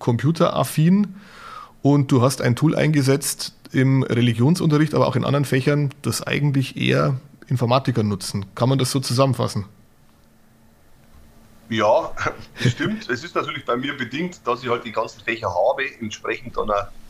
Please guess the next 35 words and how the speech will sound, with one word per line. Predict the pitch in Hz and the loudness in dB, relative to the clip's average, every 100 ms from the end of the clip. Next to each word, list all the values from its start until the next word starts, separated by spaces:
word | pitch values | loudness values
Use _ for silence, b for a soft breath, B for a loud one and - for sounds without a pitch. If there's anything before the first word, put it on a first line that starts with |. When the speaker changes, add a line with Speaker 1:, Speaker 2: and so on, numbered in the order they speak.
| - | -4
Speaker 2:
ähm, | 98 95 92 - | -2 -2 -6 -8
ja, | 87 101 - - - | -2 -2 -4 -14 -14
Zugang | - 151 156 113 | -12 -4 -2 0
habe. | 123 | -2
Oder | 120 107 107 - 107 | -2 -4 -6 -16 -18
ich | 117 | -16
sehe | - 175 | -10 -6
es | 190 | -2
aber | - | -2
eigentlich | 151 - | -4 -4
gar | 143 | -2
nicht | 160 | -2
so | - 160 | -4 -4
und | 147 | -4
ich | - | -2
glaub, | 123 131 - b b - | -2 -2 -8 b b -16
du | 120 | -16
hast | - | -12
es | - | -4
ja | 131 | -2
schon | 123 127 | -2 -2
mal | 123 | -2
zwischen | 110 147 135 | -6 -8 -6
den | 120 | -4
Zeilen | - 127 135 | -2 -2 0
einmal | 123 120 | -4 -4
so | - | -6
angedeutet | 131 127 131 131 | -4 -4 -6 -4
und | 120 | -2
auch | 110 | -2
im, | 113 110 | -2 -6
im | 110 | -4
Artikel | 101 - 156 131 | -4 -4 -12 -10
so | 139 | -8
geschrieben. | 127 110 120 139 | -8 -6 -6 -6